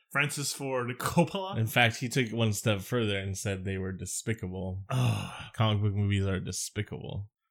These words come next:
Speaker 2: Um,
Speaker 1: I don't know if he should be proud of every single one of his filmography either, but
Speaker 2: Well, that's the thing is he's not as consistent or as, um,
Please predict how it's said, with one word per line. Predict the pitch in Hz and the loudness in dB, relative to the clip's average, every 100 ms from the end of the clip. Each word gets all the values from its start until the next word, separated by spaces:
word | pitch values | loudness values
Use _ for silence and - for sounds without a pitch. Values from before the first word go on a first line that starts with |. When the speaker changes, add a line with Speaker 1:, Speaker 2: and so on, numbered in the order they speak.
| _ - | _ 0
Speaker 2:
Um, | 110 117 | 6 8
Speaker 1:
I | 202 | 8
don't | 196 | 8
know | 170 | 8
if | 143 | 8
he | 175 | 6
should | 175 | 6
be | 143 | 0
proud | 127 139 123 | 4 6 6
of | 117 | 2
every | 135 131 | 0 0
single | 127 135 120 | 0 0 -2
one | 120 | -2
of | 104 | 0
his | 131 143 120 | 0 0 -2
filmography | 117 107 101 101 110 110 | -4 -4 -6 -8 -4 0
either, | 117 98 | 0 -2
but | 98 98 _ _ _ - | -6 -10 _ _ _ 4
Speaker 2:
Well, | 147 | 6
that's | 175 180 | 6 4
the | 156 | 4
thing | 151 | 6
is | 139 | 8
he's | 156 147 | 6 2
not | 160 143 | 4 4
as | 120 | 2
consistent | - 110 - 123 - 123 107 92 | 0 0 2 -2 0 0 -2 -2
or | 107 110 107 | -4 -2 0
as, | 101 101 101 98 98 - - | 0 0 -2 -6 -8 -8 -6
um, | 95 98 95 95 95 | -4 -4 -6 -8 -10